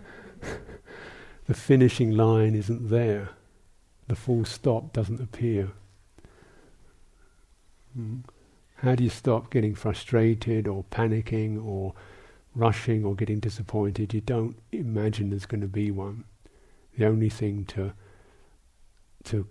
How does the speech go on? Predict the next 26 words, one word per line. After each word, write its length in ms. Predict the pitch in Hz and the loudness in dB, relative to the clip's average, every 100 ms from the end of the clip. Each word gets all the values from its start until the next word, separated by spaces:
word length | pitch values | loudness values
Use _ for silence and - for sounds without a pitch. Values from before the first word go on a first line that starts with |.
| - | 0
get 180 | 123 - | 0 0
to 120 | - | -2
the 180 | 104 98 | 2 2
end 240 | 101 101 | 2 0
of 240 | 98 95 - | -2 -4 -6
is 80 | |
the 160 | 98 101 | -4 -2
idea 420 | 98 98 98 98 | 0 0 0 0
that 80 | 95 | -2
it's 120 | 95 | -8
gonna 260 | - 98 95 | -6 -4 -4
end. 380 | 95 95 101 - - _ _ _ _ - - - - - - - - - - - - - - - - _ _ _ _ _ _ _ - | -4 -6 -10 -14 -18 _ _ _ _ -20 -20 -20 -20 -20 -20 -20 -20 -20 -20 -20 -20 -20 -20 -20 -20 _ _ _ _ _ _ _ -8
That's, 420 | 117 117 - - - | -4 -4 -6 -18 0
then 200 | 135 135 | 4 6
it 140 | 135 | 4
ta-, 160 | - 135 | 2 -2
then 360 | 131 143 127 127 | 0 4 4 6
is, 200 | 123 - | 2 0
at 60 | |
least 420 | 156 127 127 151 - | 0 2 6 4 2
you're 80 | |
finding 360 | 117 123 117 110 | 0 2 2 2
a 40 | |
place 440 | 104 123 117 110 117 | 0 2 2 2 -2
of, 160 | 101 | -4
well, 340 | 165 110 107 | -4 -4 -4